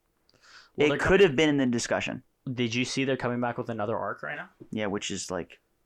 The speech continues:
Speaker 2: I don't even, I don't even want to think about that.
Speaker 1: <laughs>
Speaker 2: But it, there's, anyone that's watched this anime, you know what I'm talking about.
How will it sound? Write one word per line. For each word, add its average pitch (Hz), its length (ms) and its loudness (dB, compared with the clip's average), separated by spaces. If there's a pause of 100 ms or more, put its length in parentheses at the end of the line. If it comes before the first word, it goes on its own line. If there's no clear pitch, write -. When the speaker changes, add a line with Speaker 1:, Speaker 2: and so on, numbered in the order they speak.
(400)
Speaker 2:
I 110 120 -4
don't 107 160 -4
even, 92 160 -4
I 87 60 -4
don't 90 100 -4
even 87 160 -6
want - 180 -10
to - 60 -12
think - 100 -8
about - 220 -12
that. - 680 -4
Speaker 1:
<laughs> - 20 -2
Speaker 2:
But 139 160 4
it, 131 140 2 (340)
there's, 135 540 2 (460)
anyone 127 200 2
that's 151 180 0
watched - 440 -2
this 117 380 -4 (420)
anime, 117 200 -2
you 107 160 -2
know 110 140 0
what 110 80 0
I'm 117 60 -4
talking 101 200 -4
about. 95 180 -4